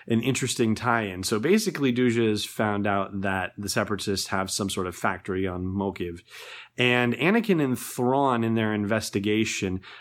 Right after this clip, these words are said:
find that one of the cargo ships that is on Batuu is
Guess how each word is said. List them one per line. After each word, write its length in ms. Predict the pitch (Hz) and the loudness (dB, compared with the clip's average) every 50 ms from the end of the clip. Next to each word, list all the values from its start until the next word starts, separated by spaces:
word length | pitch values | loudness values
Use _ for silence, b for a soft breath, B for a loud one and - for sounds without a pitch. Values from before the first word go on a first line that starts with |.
| B B | B B
find 600 | - - - - 131 123 123 123 127 127 123 123 120 - 107 104 | -20 -6 -2 2 2 4 4 2 2 2 2 0 0 0 -2 0
that 360 | 113 110 107 104 107 - - _ | 0 2 2 0 -2 -4 -8 _
one 320 | - 104 95 107 131 151 | -6 -4 -2 0 2 2
of 60 | 175 165 | 0 0
the 80 | 156 | -2
cargo 580 | - - - - - 156 214 247 240 180 135 117 | -4 -8 -8 -2 0 0 2 2 2 2 2 2
ships 400 | - - - 110 101 101 - - | 2 0 -2 -2 -2 -2 -4 -4
that 160 | - 113 110 | -2 0 0
is 160 | 107 107 101 107 | 0 0 0 0
on 220 | 104 104 101 98 | 0 0 0 0
Batuu 640 | 98 95 95 - - - - 220 208 185 - - 127 135 B B B B B B - | 0 -2 -2 -4 -4 0 4 6 6 6 6 4 2 -2 B B B B B B -2
is 640 | 139 143 139 139 143 143 143 143 131 - - - | 0 2 4 4 4 4 4 2 0 -2 -4 -6